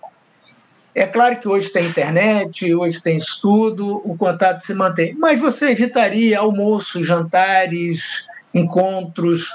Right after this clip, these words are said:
et cetera, que eu acho que são ruins para o Poder Judiciário, tá? Então, eu acho que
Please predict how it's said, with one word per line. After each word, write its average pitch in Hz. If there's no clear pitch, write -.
et 165
cetera, 196
que 247
eu 220
acho 190
que -
são 196
ruins 101
para 151
o 147
Poder 147
Judiciário, 139
tá? 156
Então, 165
eu 156
acho 160
que 165